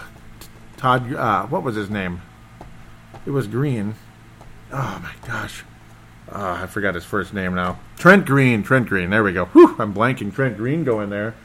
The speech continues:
Um, from Washington, he just blows up and is like, "Wow, this guy's gonna be something." Then he gets hurt, and next thing you know, uh, next thing you know, Kurt Warner goes in, and he,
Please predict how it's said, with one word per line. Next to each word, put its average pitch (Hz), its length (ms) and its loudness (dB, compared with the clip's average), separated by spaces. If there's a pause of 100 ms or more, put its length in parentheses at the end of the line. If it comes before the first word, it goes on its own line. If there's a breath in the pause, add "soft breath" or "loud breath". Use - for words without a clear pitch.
(480 loud breath)
Um, 98 480 -8 (1080)
from 107 260 -8
Washington, 127 560 -4
he 131 100 -6
just 113 240 -8
blows 117 300 0
up 131 200 0
and 113 100 -6
is 101 100 -8
like, 95 180 -4
"Wow, 156 320 4
this 151 180 -2
guy's 127 220 2
gonna 123 180 0
be 143 160 0
something." 127 300 0
Then 135 140 4
he 139 80 2
gets 117 180 2
hurt, 139 320 4
and 135 80 -2
next 120 200 -2
thing 127 140 -2
you 117 80 0
know, 120 320 0 (640 loud breath)
uh, 92 720 -8
next 135 240 -2
thing 143 140 0
you 135 80 2
know, 165 460 4
Kurt 156 200 2
Warner 165 260 0
goes 127 260 0
in, 156 120 0
and 131 160 -4
he, 113 120 -10